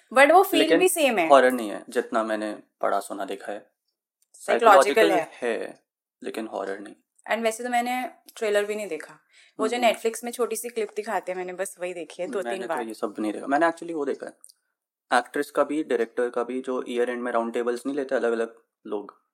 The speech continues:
Speaker 1: हम्म।
Speaker 2: वो देखा है, तो मुझे थोड़ा बहुत आइडिया स्टोरी का।
Speaker 1: राउंड टेबल, वो मसांद लेता है जैसे।
Speaker 2: हाँ, वो लेता है, और भी लोग लेते हैं।
Speaker 1: हाँ, देखनी है मुझे इसलिए।
Speaker 2: हाँ। और तुमने एल्बम पूरा सुना था ना?
Speaker 1: नहीं, हाँ, हाँ, हाँ।
Speaker 2: तुमको ये कोई गाना अच्छा नहीं है,
Speaker 1: इसके
Speaker 2: सिवाय
Speaker 1: दो
Speaker 2: वो के?
Speaker 1: गाने हैं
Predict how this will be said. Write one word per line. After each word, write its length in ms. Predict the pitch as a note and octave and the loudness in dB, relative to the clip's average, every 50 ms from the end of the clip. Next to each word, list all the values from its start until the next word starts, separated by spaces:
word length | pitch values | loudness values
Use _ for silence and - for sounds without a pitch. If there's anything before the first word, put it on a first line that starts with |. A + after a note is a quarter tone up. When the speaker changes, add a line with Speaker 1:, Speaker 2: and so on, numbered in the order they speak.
| _ _ E3+ | _ _ -14
Speaker 1:
हम्म। 140 | F3 E3 D#3 | -12 -12 -12
Speaker 2:
वो 240 | D#3 - C3 B2+ | -6 -4 -4 0
देखा 220 | A#2 A2+ G#2+ - A2+ | 0 0 -2 -2 -4
है, 60 | A2+ | -6
तो 60 | B2 | -4
मुझे 120 | A#2 A#2 A#2 | -4 -6 -4
थोड़ा 220 | - A#2+ G#2+ G#2+ | -4 -2 -2 -2
बहुत 160 | G#2 G#2 G2+ | -2 -2 -2
आइडिया 240 | G#2 G2+ G2 G2+ G2+ | -4 -4 -4 -6 -8
स्टोरी 280 | - - - C3 C3+ - | -8 -10 -16 -18 -16 -18
का। 180 | - _ _ _ _ _ _ _ _ - F#3 | -18 _ _ _ _ _ _ _ _ -18 -12
Speaker 1:
राउंड 280 | F3 F#3 F3+ F3+ F#3 F3+ | -10 -8 -8 -8 -10 -10
टेबल, 320 | G3 F#3 F3+ F3+ F#3 A3+ - _ _ _ _ - | -12 -14 -12 -14 -16 -16 -18 _ _ _ _ -16
वो 80 | F#3 | -14
मसांद 480 | F#3+ F#3 F#3+ - - F#3 F3+ F3+ F#3 F3+ F#3+ | -14 -14 -14 -14 -12 -10 -10 -10 -10 -10 -10
लेता 260 | F#3+ F#3 F3+ - F3+ | -12 -12 -12 -14 -16
है 60 | F3+ | -16
जैसे। 300 | E3+ - - - - G#2+ | -16 -18 -20 -20 -20 -20
Speaker 2:
हाँ, 200 | G#2 G#2+ - - G#2 | -20 -20 -20 -20 -18
वो 160 | G#2 G#2+ G#2+ | -14 -12 -10
लेता 260 | G#2 G#2+ G2+ - - | -8 -10 -10 -10 -12
है, 60 | G#2 | -8
और 200 | - G#2+ G#2+ G2 | -2 -2 -2 -2
भी 80 | G2+ A#2 | -2 -4
लोग 160 | B2 C3 C3 - C3+ | -4 -4 -4 -2 -4
लेते 220 | C#3 - - - G#2 | -4 -4 -4 -8 -16
हैं। 80 | G2 - _ _ _ _ _ _ _ _ _ _ _ _ _ _ _ _ _ _ _ _ _ _ | -18 -18 _ _ _ _ _ _ _ _ _ _ _ _ _ _ _ _ _ _ _ _ _ _
Speaker 1:
हाँ, 300 | - D#3+ D#3+ D#3 - _ _ _ _ | -14 -12 -12 -14 -16 _ _ _ _
देखनी 280 | - F#3+ F#3 - F#3 F#3 | -8 -8 -8 -6 -8 -8
है 60 | F3+ | -6
मुझे 220 | E3+ E3+ D#3+ E3 E3+ | -6 -8 -10 -10 -14
इसलिए। 240 | - - E3 E3+ | -14 -12 -12 -12
Speaker 2:
हाँ। 180 | E3 D#3+ - _ _ _ _ _ _ _ _ _ _ _ _ _ - - | -12 -12 -16 _ _ _ _ _ _ _ _ _ _ _ _ _ -4 4
और 160 | - D3+ D#3+ | 4 4 4
तुमने 340 | D#3 - - D3 D3 D3+ D#3+ | 4 2 -2 0 2 2 2
एल्बम 300 | C#3+ C3 B2 B2 C3 C#3+ | 0 0 0 -2 -4 -2
पूरा 220 | C3+ A2 G#2 G2+ | -4 -4 -4 -4
सुना 200 | G2 - G#2+ G#2+ | -6 -8 -10 -12
था 100 | G#2+ - | -12 -12
ना? 120 | A#2 C#3 - _ _ G3+ | -16 -18 -18 _ _ -8
Speaker 1:
नहीं, 240 | G3 F#3 D#3 - - _ _ _ | -6 -6 -6 -8 -12 _ _ _
हाँ, 200 | - G#3+ G3 F#3 | 0 2 2 2
हाँ, 120 | F#3 F#3+ | 2 -2
हाँ। 240 | G3 F#3+ F3+ E3 D#3 _ | -4 -6 -8 -10 -12 _
Speaker 2:
तुमको 140 | B2 A2+ A2+ | -6 -4 -4
ये 140 | A2+ A#2 A2+ | -4 -2 -4
कोई 320 | A2+ A2+ A2+ A2 - _ - | -4 -6 -6 -10 -12 _ -8
गाना 240 | B2 A#2 A2 A2+ A2 | -6 -4 -4 -4 -4
अच्छा 180 | A2 - - | -6 -4 -4
नहीं 100 | A3+ - | -4 -2
है, 60 | - | -2
Speaker 1:
इसके 60 | - C4+ | -2 -2
Speaker 2:
सिवाय 160 | A3 G#3+ A3+ | 0 2 4
Speaker 1:
दो 100 | A#3 A#3+ | 4 4
Speaker 2:
वो 80 | B3 | 4
के? 80 | B3 - | 4 2
Speaker 1:
गाने 260 | B3+ A#3+ A#3 A#3 A#3 | 2 2 4 2 2
हैं 240 | A3+ A3+ A#3 C4+ | 0 0 0 -2